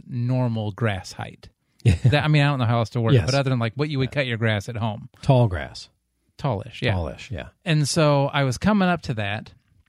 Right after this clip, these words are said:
Speaker 1: and in my mind, I was going back and forth between, okay, I'm really getting to the point where I just need to turn this off or pull up and see what happens. And I'm getting to that point, and I'm like, "All right, it's time just to abort because I don't have enough speed,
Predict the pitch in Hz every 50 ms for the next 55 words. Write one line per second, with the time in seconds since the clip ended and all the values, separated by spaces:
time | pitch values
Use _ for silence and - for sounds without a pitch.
0 | _ _ _ _ _ _ _ _ _ _ - - _ _ _ - 165 147 151 151
1 | 147 139 135 135 143 160 170 165 151 135 123 120 117 113 113 104 110 117 127 131
2 | 131 123 117 123 127 123 - 123 110 - 139 131 123 104 - - 107 - - 117
3 | 110 104 101 98 92 85 _ _ - 135 117 - 117 107 104 104 110 120 127 131
4 | 131 113 139 139 135 113 - 123 131 120 113 107 104 107 107 101 - 120 110 92
5 | 95 - - 120 113 113 107 - - 143 123 110 95 92 - - - - _ _
6 | _ _ _ _ _ _ _ _ _ _ - 135 127 139 - - - 131 123 120
7 | 117 104 104 - _ - - - _ _ - 247 120 110 - - 123 110 107 98
8 | - 156 143 117 - 113 113 123 117 - - _ _ _ _ _ _ _ - 139
9 | 120 117 113 113 101 143 147 170 160 147 143 143 139 123 - 165 151 143 139 127
10 | 123 117 113 113 113 - - 120 117 113 107 - - - 151 123 - - 131 123
11 | 117 113 101 - - 123 113 104 107 110 117 123 117 - - 107 - 117 104 104
12 | 104 98 110 110 110 104 101 107 101 101 101 98 92 - - - - 151 160 175
13 | 185 175 180